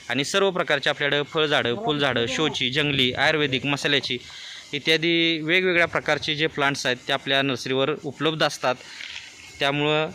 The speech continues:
तुम्ही कोणत्याही प्रकारची लागवड करायची असेल तर दिलेल्या नंबरवर संपर्क करून आपल्या नर्सरीला व्हिजिट करू शकता किंवा ऑनलाईन बुकिंगसुद्धा करू शकता. ऑनलाईन बुकिंग केल्यानंतर आपल्याला रोपं ही चार आठ दिवसामध्ये,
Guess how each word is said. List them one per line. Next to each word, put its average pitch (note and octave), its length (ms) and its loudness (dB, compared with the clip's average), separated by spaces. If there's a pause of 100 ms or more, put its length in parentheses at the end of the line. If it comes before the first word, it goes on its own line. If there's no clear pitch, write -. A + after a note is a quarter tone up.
तुम्ही D3 200 0
कोणत्याही D#3 360 2
प्रकारची E3 360 0
लागवड D3+ 240 4
करायची C#3+ 260 2
असेल C3 300 -2
तर C#3+ 80 0
दिलेल्या C#3 220 4
नंबरवर C#3+ 300 2
संपर्क D3 400 0
करून D3 300 4 (840)
आपल्या D3 500 2
नर्सरीला D3 440 0
व्हिजिट D#3 300 2
करू F3 140 2
शकता D3 320 0
किंवा D3+ 220 0
ऑनलाईन D3 380 2
बुकिंगसुद्धा F3 460 -2
करू D3+ 180 -2
शकता. C3+ 380 0
ऑनलाईन C#3 340 2
बुकिंग D#3+ 280 -2
केल्यानंतर D#3+ 720 2
आपल्याला C#3+ 540 0
रोपं D3 300 0
ही D3 220 2
चार D#3 240 0
आठ D#3 220 4
दिवसामध्ये, D3 600 -2